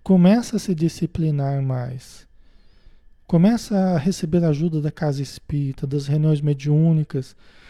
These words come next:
Às vezes a pessoa já tava até incorporando em qualquer lugar, em casa, tal. Aí começa a incorporar na reunião mediúnica ou nos tratamentos na casa espírita. Já começa a liberar aquela força,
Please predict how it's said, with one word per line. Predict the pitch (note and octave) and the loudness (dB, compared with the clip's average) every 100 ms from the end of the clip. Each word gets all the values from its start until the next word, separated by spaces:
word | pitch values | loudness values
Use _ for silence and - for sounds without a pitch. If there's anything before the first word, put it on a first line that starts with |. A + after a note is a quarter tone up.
| - - | -20 -8
Às | - E3+ | 0 2
vezes | G#3+ | 4
a | A#3 | 2
pessoa | A3+ G3 G#3+ G#3+ | 2 0 2 2
já | G#3 | 2
tava | - G#3+ | 0 -2
até | G#3+ A#3 | 0 -2
incorporando | A#3 A3 A3 A3 F#3 G3+ A3 | 0 -2 0 2 4 2 2
em | G3+ | 2
qualquer | F#3+ E3+ F#3+ | 0 0 0
lugar, | E3+ C#3+ D#3 F3+ | 0 0 0 2
em | E3+ | 2
casa, | D#3+ - F3+ F3+ F3 E3+ | 0 -4 -2 0 0 -2
tal. | E3 G3 G3 F#3 - - - - - - - | -2 -4 -4 -4 -8 -20 -20 -20 -20 -20 -6
Aí | D#3+ F#3+ | 0 0
começa | - A3+ F#3+ E3+ F#3+ F3+ F#3+ | 2 2 6 6 4 2 -2
a | |
incorporar | F3+ F3+ - E3 D#3 E3 | 0 0 2 2 2 2
na | D3 | 2
reunião | D#3+ D#3 D#3 | 2 2 2
mediúnica | D3 C3+ C#3+ D#3 E3 D#3+ D#3+ E3 D#3+ E3+ | 0 0 0 2 2 2 -2 -4 -6 -2
ou | D#3+ E3 | 2 2
nos | D3 | 0
tratamentos | - D3 - C#3+ C#3+ D3 - | -2 -6 -2 0 2 0 -2
na | D3 | -10
casa | C#3 C#3+ C3+ D3 | -6 -6 -4 -6
espírita. | - - C#3+ C#3+ - - - - - - | -10 -6 -4 -6 -10 -20 -20 -20 -20 -12
Já | - | -8
começa | C3 D#3 C#3+ D#3+ D#3+ - | -4 0 4 4 2 0
a | |
liberar | D#3+ E3 D#3+ D3+ C#3+ F3+ F#3 E3+ | 0 2 2 2 0 0 0 0
aquela | D3 - C#3+ | -2 -4 -4
força, | C3 - D3+ D3 C#3+ C#3+ C#3 - C#3+ | -6 -4 0 2 2 -2 -4 -8 -12